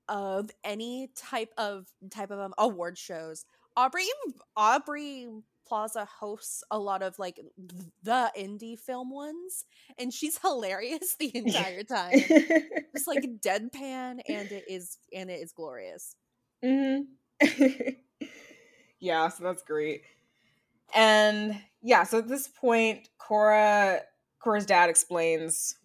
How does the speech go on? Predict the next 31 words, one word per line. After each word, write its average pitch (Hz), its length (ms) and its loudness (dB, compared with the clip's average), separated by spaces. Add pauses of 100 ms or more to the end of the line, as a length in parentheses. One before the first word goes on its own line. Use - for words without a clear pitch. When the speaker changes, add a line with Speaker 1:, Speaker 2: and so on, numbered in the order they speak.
(160)
Speaker 2:
why 160 680 4 (540)
that 170 180 2
he 180 140 -2
has 160 160 2
such 160 160 -6
a 160 40 -4
beef 156 380 -8
with 143 140 -10
his 143 120 -6
brother 180 380 4
and 156 100 0
vice 139 220 -4
versa, 190 760 2 (720)
and 160 580 0
it's 175 180 -8
because 190 1160 4 (220)
he, 202 420 -8 (360)
uh, 180 320 6
he 214 160 0
left, 214 340 4
he 208 120 0
ended 220 120 4
up 196 140 4
leaving 208 260 -2
the 208 60 -2
North 202 240 0 (180)
Pole 247 300 4
because 190 320 -4
he 165 80 -4
was 151 140 -4
banished, 220 680 4